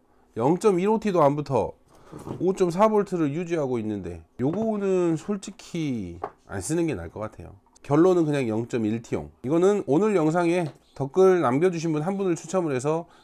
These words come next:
이 녀석 보내드리도록 할게요. 혹시라도 내부를 열어서 개조하실 분들은 좀 개조해서 사용을 하시든지 그런 식으로 사용하면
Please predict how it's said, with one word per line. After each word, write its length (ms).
이 80
녀석 240
보내드리도록 540
할게요. 340
혹시라도 600
내부를 460
열어서 420
개조하실 540
분들은 600
좀 160
개조해서 460
사용을 320
하시든지 480
그런 200
식으로 440
사용하면 760